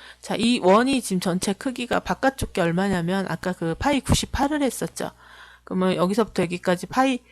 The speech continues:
파이 구십팔인데 거기서 팔십육을 빼요.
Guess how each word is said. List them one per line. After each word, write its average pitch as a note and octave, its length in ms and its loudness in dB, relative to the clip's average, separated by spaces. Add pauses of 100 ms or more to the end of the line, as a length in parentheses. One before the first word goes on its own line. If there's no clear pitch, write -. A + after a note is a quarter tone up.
(280)
파이 D4+ 200 2
구십팔인데 C#4 800 2
거기서 G3+ 340 -2
팔십육을 D#4+ 560 0
빼요. G3 400 0